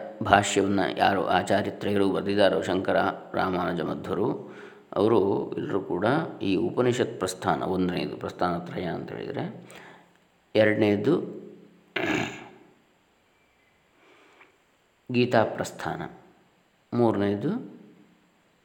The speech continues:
ಸೂತ್ರ ಪ್ರಸ್ಥಾನ ಅಥವಾ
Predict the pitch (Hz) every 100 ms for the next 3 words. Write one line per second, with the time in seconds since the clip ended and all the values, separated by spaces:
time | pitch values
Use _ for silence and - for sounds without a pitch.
0 | _ _ _ _ _ - - 175 170 175
1 | - - - - 110 73 - - - -
2 | - 104